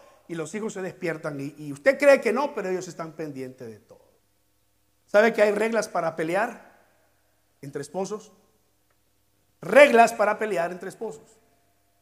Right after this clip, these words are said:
Por ejemplo, la primera regla, da el primer gol. No, no es cierto. <laughs> No, no, no.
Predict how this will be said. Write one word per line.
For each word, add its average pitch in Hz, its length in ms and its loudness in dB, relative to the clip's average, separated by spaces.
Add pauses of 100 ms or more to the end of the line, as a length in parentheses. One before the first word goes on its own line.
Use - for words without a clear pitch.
(160)
Por 170 100 0
ejemplo, 214 220 -2
la - 60 -6
primera 214 260 -2
regla, 226 280 0
da 208 120 4
el 262 80 -2
primer 254 300 -6
gol. 254 200 -2
No, 156 80 -8
no 143 120 -12
es - 80 -16
cierto. 110 200 -20 (480)
<laughs> - 140 -18 (2500)
No, 254 100 0
no, 302 120 2
no. 320 240 2